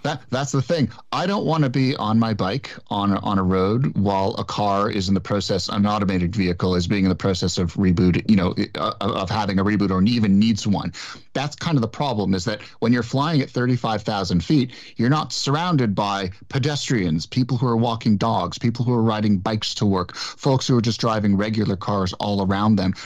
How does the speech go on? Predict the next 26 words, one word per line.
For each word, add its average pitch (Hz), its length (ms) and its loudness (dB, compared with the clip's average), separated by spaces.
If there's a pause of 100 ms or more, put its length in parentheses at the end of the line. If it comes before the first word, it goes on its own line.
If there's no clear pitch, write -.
(180)
There's 127 220 0
so 156 180 0
many 151 140 6
more 120 240 4
variables, 110 520 0
and 101 80 0
I 95 60 -4
think 120 240 -2
that 104 220 -2
the 101 80 -2
Tesla 127 400 -2
experience 98 500 -4
really 110 220 2
does 98 200 0
show 107 440 0 (260)
there 123 140 -2
are 139 160 2
limits 127 480 2
to - 120 -6
that. 90 340 -4
We're 107 100 0
still 120 260 0
nowhere 110 300 4
near 101 260 4
full 104 400 0
automation, 95 720 0